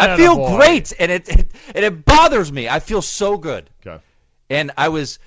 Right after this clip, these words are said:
Speaker 1: so I, I went out to dinner with the wife on Saturday night. It was our anniversary, five years.
Speaker 2: Congratulations.
Speaker 1: And, uh,
Speaker 2: You're now out of warranty with the marriage, so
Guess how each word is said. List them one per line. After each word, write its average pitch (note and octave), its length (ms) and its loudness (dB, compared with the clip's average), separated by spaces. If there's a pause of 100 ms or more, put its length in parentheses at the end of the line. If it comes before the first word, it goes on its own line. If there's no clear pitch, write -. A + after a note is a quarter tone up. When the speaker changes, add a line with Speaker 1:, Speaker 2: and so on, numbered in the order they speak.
(300)
Speaker 1:
so C#3+ 220 -6
I, C3+ 220 -2
I C3 80 -4
went C#3 240 -6
out C#3 160 -8
to B2 40 -14
dinner A2+ 380 -8
with G#2 160 -12
the G2 80 -10
wife G2 520 -8
on F#2+ 140 -14
Saturday F#2+ 460 -10
night. F2+ 220 -12
It F2+ 40 -14
was F2 200 -14
our E2 300 -10 (200)
anniversary, F#2+ 640 -12
five F#2+ 360 -10
years. E2 460 -18 (440)
Speaker 2:
Congratulations. D3 880 -8
Speaker 1:
And, - 0 -
uh, - 40 -16
Speaker 2:
You're A#2+ 80 -12 (120)
now C3 80 -8
out B2+ 160 -6
of G2 80 -12
warranty G#2 460 -12
with E2+ 100 -16
the E2+ 60 -18
marriage, E2+ 420 -20
so D#2+ 160 -20